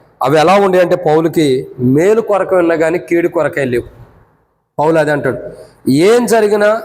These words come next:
దేవుణ్ణి ప్రేమించే వారికైతే అన్ని సమస్తం మేలే." అంటే, దేవుణ్ణి ప్రేమించినటువంటి వ్యక్తులకైతే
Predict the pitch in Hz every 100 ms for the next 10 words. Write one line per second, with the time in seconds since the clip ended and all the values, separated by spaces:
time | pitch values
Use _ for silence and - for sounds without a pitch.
0 | 156 147 185 208 214 - 180 185 190 -
1 | 180 170 165 165 160 170 175 156 151 -
2 | 147 139 120 - _ _ _ _ _ _
3 | 208 143 147 202 269 277 269 190 185 190
4 | 240 254 233 - 226 220 214 202 190 180
5 | - 190 180 165 185 180 151